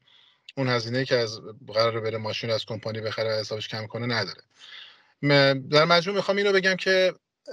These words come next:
درآمد اینجا اگه خروجی‌ها، خروجی‌های این شکلی نداشته باشه خوبه. یعنی خیلی، خیلی خوبه. یعنی کار راحت، شما می‌تونی هزینه‌های زندگی رو می‌تونید، اه، اجاره خونه رو راحت می‌تونید بدین و،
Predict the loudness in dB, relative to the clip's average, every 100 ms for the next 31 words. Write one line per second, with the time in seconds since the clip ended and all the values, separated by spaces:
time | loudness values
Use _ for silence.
0 | -6 2 4 4 2 0 -2 -2 -4 -2
1 | 2 4 4 2 _ -6 -4 0 -2 -2
2 | -6 -4 -2 -2 2 4 4 2 -4 -8
3 | -6 -2 -2 -2 -4 -4 -4 -4 -4 -6
4 | -6 -6 -6 -4 -6 -6 -8 -10 _ _
5 | -12 -8 -6 -6 -8 _ _ _ _ -20
6 | -20 -16 -2 2 4 2 -2 -10 -12 _
7 | _ _ -20 _ -6 -4 -4 -6 -4 0
8 | 0 2 4 4 2 0 4 4 4 4
9 | 4 2 2 2 2 0 0 2 0 0
10 | 0 -2 -4 -8 -8 -8 -6 -2 -2 -4
11 | -4 -4 -2 -2 -4 -8 -12 -8 -8 -8
12 | -2 2 2